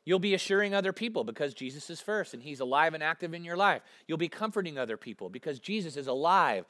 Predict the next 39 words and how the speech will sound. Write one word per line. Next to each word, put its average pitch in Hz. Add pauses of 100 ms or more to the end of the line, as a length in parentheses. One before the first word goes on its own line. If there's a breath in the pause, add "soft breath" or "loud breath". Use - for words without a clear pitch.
(180 loud breath)
and 131
active 165
in 139
your 156
life. 175
You'll 208
be 214
serving 226
other 147
people 120 (240 soft breath)
because 160
you're 165
ali-, 156
Jesus 196
is 175
alive 180
and 165
active 175
in 156
your 156
life. 185 (160 loud breath)
And 208
you'll 349
be 381
sacrificing 208
for 208
other 180
people 262
as 185
a 185
way 185
of 156
life 226 (760)
because 226
Jesus 208
is 196
alive 180
and 190
active 247